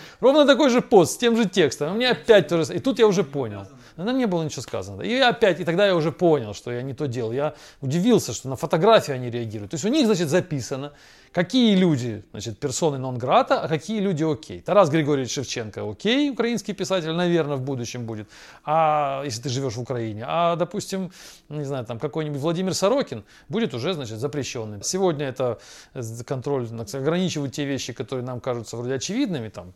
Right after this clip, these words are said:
несчастные дети, там этот Геббельс, несчастный. Но через время будет более жёсткий контроль. Ну, да, это, это очевидно. То есть это с хорошей стороны мы понимаем, что хорошо, что есть цензура, она должна быть, она нужна, защищать детей.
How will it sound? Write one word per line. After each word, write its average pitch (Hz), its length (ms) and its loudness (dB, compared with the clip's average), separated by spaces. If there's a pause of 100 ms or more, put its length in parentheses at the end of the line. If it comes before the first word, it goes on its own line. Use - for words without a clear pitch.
несчастные 127 500 -8
дети, 180 480 -4 (400)
там 107 200 -8
этот 113 160 -8
Геббельс, 170 560 -4 (420)
несчастный. 131 520 -4
Но 220 200 -2
через 202 240 -4
время 220 280 -2
будет 180 300 -4
более 185 300 0
жёсткий 143 340 -4
контроль. 117 420 -10
Ну, 190 220 -8 (340)
да, 160 320 -6
это, 220 200 2
это 226 280 2
очевидно. 180 460 0
То 120 100 -10
есть 120 160 -10
это 123 180 -8
с - 100 -6
хорошей 190 380 4
стороны 127 300 -4
мы 123 100 -6
понимаем, 139 420 -4
что - 140 -8
хорошо, 143 400 -2
что 120 220 -6
есть 123 220 -4
цензура, 220 500 -2
она 147 220 -6
должна 123 340 -4
быть, 107 200 -10
она 117 160 -10
нужна, 220 540 -8
защищать 120 520 -8
детей. 220 400 -10